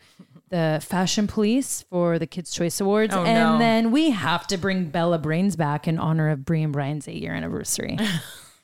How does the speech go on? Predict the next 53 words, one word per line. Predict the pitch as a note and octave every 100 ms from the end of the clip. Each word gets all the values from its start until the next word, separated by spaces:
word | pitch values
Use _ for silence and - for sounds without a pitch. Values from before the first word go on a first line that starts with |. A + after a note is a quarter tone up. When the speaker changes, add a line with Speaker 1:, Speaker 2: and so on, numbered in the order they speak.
| B3+ B3 -
Speaker 1:
So | G3+
then | G3 F#3+ F#3 F#3 - -
Speaker 2:
What | A#3 D4+
a |
Speaker 1:
Brie's | A#3+ C4 C4+ C4+
Speaker 2:
gift | A3+ B3
to |
me. | A#3 A#3 - E3
Speaker 1:
husband | F#3+ E3+ A3 G#3 - - -
will | F3+ F#3+
be | F#3
coming | F3+ F#3+ F3+
on | E3+ E3 D#3+
later | G#3+ A3+ D3 E3 F3+ -
to | - G3+ G3+
Bella's | F3 F3+ F#3+ F3
Brains | E3 D3 D3+
Us. | C#3+ - - - - _ _ _ -
And | F3
I | E3
already | E3
Speaker 2:
Is | E3+
Speaker 1:
said | F#3 D#3
that | E3 E3
wrong. | D3+ D3
Speaker 2:
I | G3
was | G3
Speaker 1:
To | A3
Speaker 2:
just | -
Speaker 1:
Bella | C#4
Speaker 2:
gonna | C#4 G#3+
Speaker 1:
Brains | C#4+ C#4+
Speaker 2:
say. | G3 D#3+ D#3
Speaker 1:
Us. | - -
Speaker 2:
So | - A3
you | G#3+ A3+
might | A3+ A3+
actually | A#3 A#3 A#3 A3
lose. | A3 B3 B2+ - -
The | -
Speaker 1:
I | F3
Speaker 2:
brain's | F#3+ G3 F3
Speaker 1:
might | G#3+
Speaker 2:
not | G3 G3
Speaker 1:
lose. | F3
Speaker 2:
working. | F3 - C3+ - -
Speaker 1:
But | F#3+ E3+ E3+ F#3
Brie, | F#3+ F3+
today | - F3+ D#3+ E3+
it | E3+
starts | - E3 D#3 - D#3
zero | D#3+ D3+ D#3 D3
zero. | D3 D3 C#3+ C#3+ D#3+ F3+